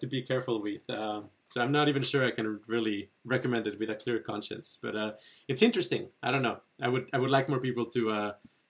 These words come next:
explore that if, uh, if they're psychologically, uh, robust enough for it. Uh, another observation,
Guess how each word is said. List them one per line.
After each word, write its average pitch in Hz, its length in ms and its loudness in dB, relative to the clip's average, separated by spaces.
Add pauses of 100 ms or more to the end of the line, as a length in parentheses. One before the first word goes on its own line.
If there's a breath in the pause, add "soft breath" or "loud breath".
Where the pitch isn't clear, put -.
(140)
explore 127 480 0
that 101 240 -2
if, 98 200 -8
uh, 98 260 -2 (260)
if 131 140 -2
they're 110 140 4
psychologically, 113 880 -2
uh, 98 220 -2 (180)
robust 113 400 0
enough 104 300 -6
for 117 160 -4
it. 131 180 -4 (920 loud breath)
Uh, 147 340 8 (220)
another 226 320 8
observation, 139 640 2